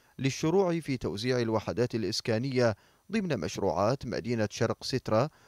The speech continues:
ومدينة خليفة ومدينة سلمان ومدينة شرق الحد. هذا ولا تزال وزارة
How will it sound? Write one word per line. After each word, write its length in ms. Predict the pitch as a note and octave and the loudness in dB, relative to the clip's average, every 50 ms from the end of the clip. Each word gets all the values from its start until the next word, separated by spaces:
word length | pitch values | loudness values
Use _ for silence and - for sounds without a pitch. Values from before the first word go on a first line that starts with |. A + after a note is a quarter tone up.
| - - | -8 0
ومدينة 580 | - G2 - - E2+ E2 F2+ A#2+ B2 A2+ G#2+ - | 2 2 2 2 0 -2 0 0 0 0 0 -2
خليفة 560 | - - A2+ B2 D3 D3+ C3 - C#3 B2+ A#2 - - _ _ _ - | -2 -2 -2 0 0 -2 -2 0 0 0 0 -2 -6 _ _ _ -2
ومدينة 520 | E3 F#3 F#3 F3+ E3+ D#3+ F3 E3+ D3+ C#3 - | 0 0 2 2 0 0 0 0 0 0 0
سلمان 580 | - - A#2+ G2+ D2+ E2 F#2+ G2+ A2 B2+ D3+ D3 - _ _ _ _ - | 0 0 0 0 0 0 0 0 0 0 -2 -4 -10 _ _ _ _ -2
ومدينة 680 | - A#2 A2+ G#2 F2 D2 F2+ F#2 A#2+ C3+ B2 A2+ G#2 - | 4 4 4 4 4 2 -2 -2 -2 -2 0 0 -2 -2
شرق 360 | - - G2+ F2+ F2 - C#3+ | -2 -2 -2 -2 -2 -2 -2
الحد. 600 | C#3+ C3+ - A2+ D#2+ C2 - - - - - - - - _ _ _ _ _ _ _ _ _ _ _ _ _ _ _ _ _ _ _ _ _ _ _ _ _ _ | -4 -2 -2 -6 -6 -6 -10 -10 -10 -10 -10 -10 -12 -18 _ _ _ _ _ _ _ _ _ _ _ _ _ _ _ _ _ _ _ _ _ _ _ _ _ _
هذا 400 | - G3+ A3 G#3+ F3 F#3 F3+ E3+ | 2 4 4 6 6 6 6 6
ولا 300 | D#3+ D#3 D3+ D3+ D3 C#3 | 4 4 4 4 2 2
تزال 420 | C3 - C3+ B2 A#2 C#3+ C#3 B2+ B2+ | 2 0 -2 -2 0 0 0 0 0
وزارة 500 | B2 B2 A#2+ A#2 A2 A#2+ B2 A#2 A#2 | 0 0 0 0 0 0 0 0 0